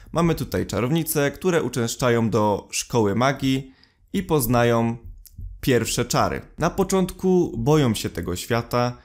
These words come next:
nie wiedzą, czy chcą być jego częścią, natomiast z czasem opanowują magię i coraz bardziej do niego należą.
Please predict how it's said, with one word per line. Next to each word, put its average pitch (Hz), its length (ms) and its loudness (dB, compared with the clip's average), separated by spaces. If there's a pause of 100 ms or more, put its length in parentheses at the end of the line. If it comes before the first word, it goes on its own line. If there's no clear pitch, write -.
(140)
nie 143 140 0
wiedzą, 160 320 2
czy 147 240 0
chcą 151 440 -2 (160)
być 139 220 0
jego 147 220 0
częścią, 143 600 -2 (320)
natomiast - 580 -2
z - 80 -2
czasem 151 440 0
opanowują 139 680 0
magię 117 540 0 (400)
i - 60 -8
coraz 165 360 2
bardziej 117 520 2
do 123 100 0
niego 95 240 -2
należą. 120 520 0